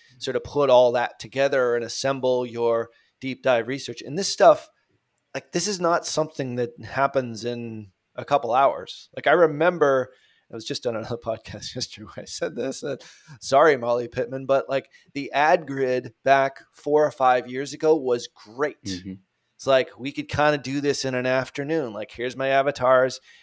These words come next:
Speaker 1: here's my pain points, here's my desires, and then we kinda just fill it in. Like, that's no longer, if you start there, great. That's a good place to start. If you're doing that, you're ahead of the competition. I will tell you that.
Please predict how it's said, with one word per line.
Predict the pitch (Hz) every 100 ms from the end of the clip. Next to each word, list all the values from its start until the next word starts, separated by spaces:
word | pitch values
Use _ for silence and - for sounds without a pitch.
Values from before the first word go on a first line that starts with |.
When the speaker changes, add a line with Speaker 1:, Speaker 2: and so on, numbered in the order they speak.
| _
Speaker 1:
here's | - 135 110
my | 127 123
pain | 117 127
points, | 117 120 127
here's | - 127 117
my | 117
desires, | 120 110 120 120 123 117
and | 117 120
then | 120
we | 123
kinda | - 127 127
just | 117 107
fill | - - 127 120
it | 123
in. | 117 113 _ _ _ _ _ _
Like, | 127 - 104
that's | 135 160 185 - 135
no | 139 156
longer, | 151 147 135 135 - _
if | 120 -
you |
start | - - 170 220 -
there, | 127 113 110 110 _ _ _ _ _ _ -
great. | 127 156 - - - _ _ _ -
That's | 120
a |
good | 127 151
place | 127 127 -
to | - 110
start. | - 131 -
If |
you're | 120
doing | 123 196
that, | 143 120
you're | 120
ahead | 104 127
of | 131
the | 110
competition. | 120 110 - 127 - 90
I | 98
will | 92
tell | - 113
you | 107
that. | 107 117 90